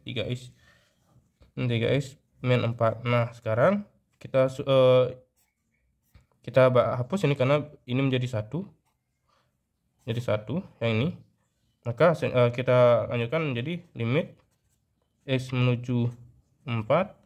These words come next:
untuk tiga X min dua per X plus satu. Kemudian, eh,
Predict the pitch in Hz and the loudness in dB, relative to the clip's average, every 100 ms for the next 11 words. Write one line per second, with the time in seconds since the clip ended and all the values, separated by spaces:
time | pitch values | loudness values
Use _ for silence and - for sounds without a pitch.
0 | _ _ _ _ 127 123 151 156 - _ | _ _ _ _ -8 -6 -6 -8 -18 _
1 | _ _ 123 123 120 113 127 156 - 135 | _ _ -4 0 2 2 0 -6 -10 -8
2 | 127 127 117 180 143 156 - _ _ - | -4 -2 -2 -2 -2 -2 -10 _ _ -6
3 | 135 160 - _ _ _ _ 131 127 - | -6 -6 -14 _ _ _ _ -10 -10 -16
4 | - 120 - 113 - 113 104 - - - | -4 -4 -2 -6 -4 -8 -8 -18 -20 -20
5 | - - - - - - - - - 113 | -20 -20 -20 -20 -20 -18 -18 -14 -4 0
6 | 117 175 233 - - _ - 135 | 4 2 2 -8 -20 _ -4 0